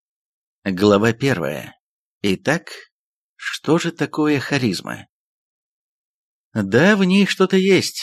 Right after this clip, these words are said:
Люди с харизмой такие привлекательные.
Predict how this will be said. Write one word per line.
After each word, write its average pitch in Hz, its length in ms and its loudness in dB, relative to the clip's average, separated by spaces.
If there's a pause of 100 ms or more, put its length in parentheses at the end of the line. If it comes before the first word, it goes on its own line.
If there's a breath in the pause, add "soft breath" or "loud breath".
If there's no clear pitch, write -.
(180)
Люди 165 500 0
с - 80 -6
харизмой 156 560 -2
такие 120 680 -4 (320)
привлекательные. 95 1080 -2